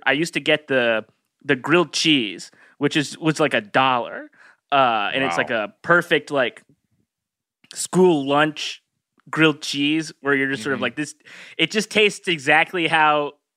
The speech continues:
Speaker 1: everyone is thinking about it." <laughs> Probably. It's so, so, so good. Soft, really, really great. Uh, and then, of course, uh, their drinks are, are out of this world. But I think this is the first time going there that I got,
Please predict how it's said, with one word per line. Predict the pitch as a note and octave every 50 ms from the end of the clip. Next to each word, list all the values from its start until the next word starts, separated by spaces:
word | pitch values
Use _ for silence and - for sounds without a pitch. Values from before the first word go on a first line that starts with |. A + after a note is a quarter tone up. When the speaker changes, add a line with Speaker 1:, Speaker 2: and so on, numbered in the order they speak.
| _ _
Speaker 1:
everyone | C#3+ D3 D3+ D3 D#3 D3 D3+ D3+ C#3+
is | C#3+ C3+ -
thinking | - - D3 C#3 D3 D3+ D#3
about | D#3 D3 D#3 D#3+ D#3+
it." | E3 - -
<laughs> |
Probably. | F3 D3 - _ - E3 - - F3+ E3
It's | C#3+ C#3 D3+ D#3 D3+ - -
so, | - F3 E3+ F3 E3+ E3 - - - - _
so, | - - - - A3 G3 F3
so | D3+ - - D3 C3 A#2+
good. | G#2+ - - -
Soft, | - - - E3+ D#3+ E3 D#3+ D#3+ - - - - - _ _ _ _ _ _ _
really, | C3 D3+ D3+ C#3+ C3
really | B2 A#2+ A2 G#2
great. | G#2 A2+ G#2+ G#2 F#2 -
Uh, | - C3 B2+ A#2+ A2+ A2 G#2+
and | C3 C3+ C3
then, | C3 B2 A#2+
of | A#2 -
course, | - D3 C#3 B2 B2 - - - - - _ _ _ _ _ _ _ -
uh, | B2+ B2 A#2 A2 A2 A2 G2+ E2+ - - - _ _ _
their | - C#3 C#3+ B2+ A#2+
drinks | G#2+ A#2 C3+ C3 A#2+ A#2 - - - - - -
are, | C3 A#2+ A2+ G#2+ G#2+ G2+ -
are | - A#2+ A#2+
out | A2+ G#2+ G#2 G2
of | F#2
this | F2 G2+ - -
world. | A2 G#2+ G#2+ A2+
But | C#3 E3
I | F#3+ A#3
think | A#3 F4 F#4+ F4 -
this | C#4 D4+ -
is | E4+ C#4
the | C4+ A#3
first | - - A3+ G#3+ - -
time | - G#3+ G#3+ G#3+ G#3 G#3 G3+ G3 - _ _ _ _ _ _ _ _ _ _ -
going | F#3 G#3+ A3+ A3 G#3
there | G#3 G3 F#3 F3+
that | E3 E3 E3
I | E3+ F3
got, | E3 - F#3 F#3+ G3 G3 F3+ D3+